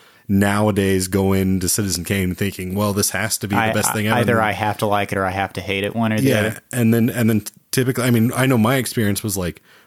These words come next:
Speaker 1: "Well, that was it." And then, like, it's only, you know,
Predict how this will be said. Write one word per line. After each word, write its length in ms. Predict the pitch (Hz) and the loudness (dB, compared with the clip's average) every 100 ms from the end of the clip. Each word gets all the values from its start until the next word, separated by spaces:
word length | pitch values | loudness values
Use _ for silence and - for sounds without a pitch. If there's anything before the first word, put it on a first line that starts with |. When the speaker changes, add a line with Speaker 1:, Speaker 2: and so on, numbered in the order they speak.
| - | -6
Speaker 1:
"Well, 100 | 101 | -2
that 100 | 127 | 0
was 140 | 104 | 2
it." 240 | 110 147 - _ _ _ - | 2 0 -4 _ _ _ -4
And 160 | 113 107 | 2 4
then, 220 | 110 101 | 4 2
like, 200 | 95 95 | 2 0
it's 140 | 101 120 | -2 0
only, 500 | 117 107 95 87 90 _ | 2 4 2 0 -4 _
you 100 | - | -6
know, 220 | 101 90 | -2 -2